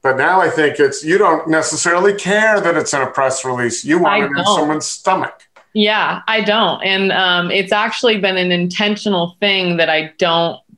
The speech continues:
Speaker 2: promote anywhere on our menu board that we use unrefined sugars and all of these things, and that we more just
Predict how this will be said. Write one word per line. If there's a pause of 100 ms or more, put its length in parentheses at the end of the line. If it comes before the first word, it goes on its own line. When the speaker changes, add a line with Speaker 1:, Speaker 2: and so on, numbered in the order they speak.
(100)
Speaker 2:
promote (140)
anywhere
on
our
menu
board
that
we
use
unrefined
sugars
and
all
of
these
things,
and
that
we
more
just